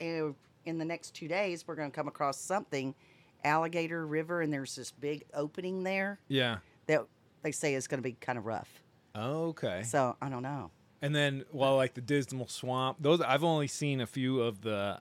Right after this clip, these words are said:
Speaker 2: um, little areas on the chart,
Speaker 1: Have you
Speaker 2: but
Speaker 1: been
Speaker 2: No,
Speaker 1: to
Speaker 2: I haven't been, but that is the coolest n-, sounding <laughs> swamp I've,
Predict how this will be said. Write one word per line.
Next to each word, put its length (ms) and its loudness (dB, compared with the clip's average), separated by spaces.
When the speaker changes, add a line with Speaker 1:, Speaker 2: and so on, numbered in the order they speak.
Speaker 2:
um, 500 -6
little 180 0
areas 420 0
on 140 -2
the 80 -6
chart, 400 2
Speaker 1:
Have 140 -2
you 60 0
Speaker 2:
but 100 0
Speaker 1:
been 300 0
Speaker 2:
No, 300 10
Speaker 1:
to 20 10
Speaker 2:
I 100 8
haven't 320 8
been, 200 6
but 220 6
that 260 4
is 200 0
the 60 -4
coolest 580 4
n-, 180 -8
sounding 480 0
<laughs> 0 -
swamp 540 0
I've, 200 -2